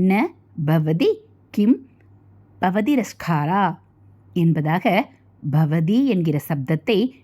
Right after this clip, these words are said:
நாலு முறை அடுத்தடுத்து வெவ்வேறு அர்த்தங்களில்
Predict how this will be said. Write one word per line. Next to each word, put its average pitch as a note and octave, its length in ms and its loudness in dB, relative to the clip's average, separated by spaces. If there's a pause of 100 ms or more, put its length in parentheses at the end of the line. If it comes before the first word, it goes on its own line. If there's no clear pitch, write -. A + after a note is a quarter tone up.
(140)
நாலு G3 420 0
முறை B3 280 -2 (300)
அடுத்தடுத்து F3+ 680 0 (380)
வெவ்வேறு E3+ 720 2
அர்த்தங்களில் E3+ 720 0